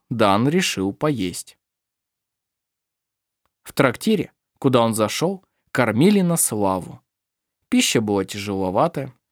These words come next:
и слишком жирная, как часто бывает у немцев. Но порции подавались большие, и одно блюдо было вкуснее другого. Хозяин трактира,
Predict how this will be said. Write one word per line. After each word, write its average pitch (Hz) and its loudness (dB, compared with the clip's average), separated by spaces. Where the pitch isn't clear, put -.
и 202 0
слишком 135 -2
жирная, 101 -6
как 110 -2
часто 120 2
бывает 127 2
у 165 0
немцев. 98 -2
Но 175 2
порции 233 2
подавались 101 0
большие, 151 -4
и 131 4
одно 120 4
блюдо 170 4
было 165 -2
вкуснее - -4
другого. 101 -6
Хозяин 127 4
трактира, 151 0